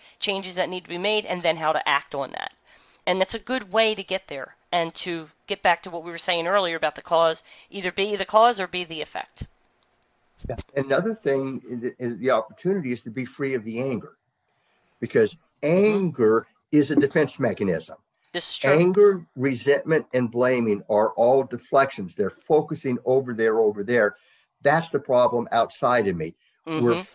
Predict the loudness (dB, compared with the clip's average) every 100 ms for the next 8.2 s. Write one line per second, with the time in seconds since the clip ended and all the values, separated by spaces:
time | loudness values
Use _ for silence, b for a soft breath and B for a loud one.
0 | _ 4 4 2 -2 -4 0 2 0 -4
1 | _ _ -2 0 0 0 0 0 0 0
2 | 2 0 -2 -4 _ _ _ _ -6 0
3 | 0 0 -2 0 0 0 -2 0 0 -4
4 | -2 -2 -2 0 2 2 0 -4 -8 _
5 | _ -2 0 2 0 2 0 0 -6 -4
6 | -2 -2 -6 _ -2 -2 -2 -4 -2 0
7 | 2 4 4 2 0 2 2 0 -4 -14
8 | -20